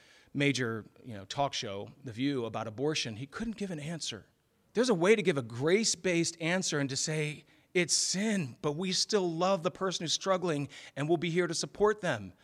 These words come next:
Unfortunately, that wasn't the goal. But as Christians, what is our responsibility? We have to ask ourselves this question, um, because we have a <laughs> culture that constantly wants to shift blame. I don't know if you noticed that. But here's the problem. I work with so many young kids all the time.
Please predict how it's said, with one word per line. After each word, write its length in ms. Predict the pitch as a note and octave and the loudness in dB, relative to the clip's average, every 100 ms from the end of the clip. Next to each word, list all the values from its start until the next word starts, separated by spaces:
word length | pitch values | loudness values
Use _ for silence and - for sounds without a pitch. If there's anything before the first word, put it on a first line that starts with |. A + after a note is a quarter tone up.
| _ _ - | _ _ -6
Unfortunately, 520 | C#3+ D3 D3 - C#3 | -2 0 0 0 -2
that 220 | C3+ B2+ | -2 -2
wasn't 340 | C3 C3 C3+ | -4 -2 -4
the 80 | A#2+ | -6
goal. 400 | A#2 C3+ A2+ G#2 G#2+ _ _ _ _ - | -8 -8 -8 -12 -18 _ _ _ _ -16
But 100 | D#3+ | -8
as 220 | E3 F3+ | -4 -4
Christians, 400 | - A3+ G3+ D#3+ | -6 -8 -6 -8
what 280 | C3+ D#3+ G#3 | -4 2 2
is 120 | G3 | 2
our 120 | F#3 E3 | 0 0
responsibility? 640 | - D#3+ D3+ C3+ D3 C3 | -4 -4 -4 -4 -6 -4
We 100 | A#2+ | -6
have 140 | C3+ | -6
to 80 | C3+ | -6
ask 260 | C3 C3+ C3+ | -6 -6 -10
ourselves 420 | A#2+ B2+ A#2 A2 _ | -10 -10 -10 -16 _
this 140 | A#2 - | -20 -16
question, 520 | - C3+ - G#2+ G2+ _ _ _ _ - | -12 -12 -12 -18 -20 _ _ _ _ -16
um, 180 | B2 A#2+ | -14 -14
because 320 | B2+ D3 C3 | -16 -16 -14
we 120 | D3 | -10
have 140 | D#3 D#3 | -8 -10
a 60 | |
<laughs> 200 | - - | -12 -10
culture 280 | A3+ - D#3+ | -8 -6 -4
that 160 | D3 C#3 | -4 -2
constantly 420 | D#3+ E3+ F3 C#3+ | 0 0 -2 0
wants 240 | D3 C#3+ | 0 -2
to 100 | - | -4
shift 360 | C3+ - D3+ C3+ | -6 -4 -4 -6
blame. 380 | D3 C3+ A2 D#2 _ _ _ _ _ _ - | -4 -4 -6 -14 _ _ _ _ _ _ -2
I 40 | |
don't 60 | D#3 | 2
know 60 | |
if 80 | D#3+ | 2
you 80 | D3+ | 4
noticed 240 | D#3 D#3+ | 2 4
that. 400 | F3+ E3+ E3 - - _ - _ - _ _ _ _ - | 4 4 2 -8 -20 _ -20 _ -20 _ _ _ _ -4
But 120 | D#3 | 0
here's 160 | C4+ | 2
the 60 | A#3+ | 0
problem. 260 | - F#3 D3 | 2 2 2
I 100 | D#3+ | -2
work 140 | E3+ | -4
with 80 | D#3+ | -6
so 140 | - | -6
many 160 | D#3+ C#3+ | -8 -10
young 180 | C#3 C3+ | -10 -12
kids 340 | C3 C3+ B2 - | -14 -16 -14 -10
all 160 | B2+ | -10
the 80 | B2+ | -10
time. 420 | B2+ B2+ B2+ C3 | -12 -10 -8 -10